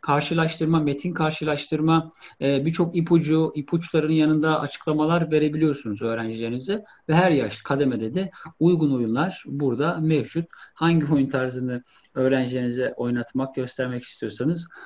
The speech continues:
o içerikler burada var. E, o bakımdan gerçekten güzel. Şimdi ben diğer bir,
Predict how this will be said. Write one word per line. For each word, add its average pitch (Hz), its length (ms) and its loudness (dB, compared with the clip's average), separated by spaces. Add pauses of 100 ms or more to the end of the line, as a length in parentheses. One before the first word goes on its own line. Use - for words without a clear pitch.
(140)
o 160 140 4
içerikler 131 600 -4
burada 123 380 -2
var. 104 260 -4 (380)
E, 110 340 -2
o 147 140 -2
bakımdan 131 440 -2
gerçekten 120 480 -2
güzel. 117 360 0 (840)
Şimdi 165 420 4
ben 180 340 4 (380)
diğer 170 320 6
bir, 170 360 0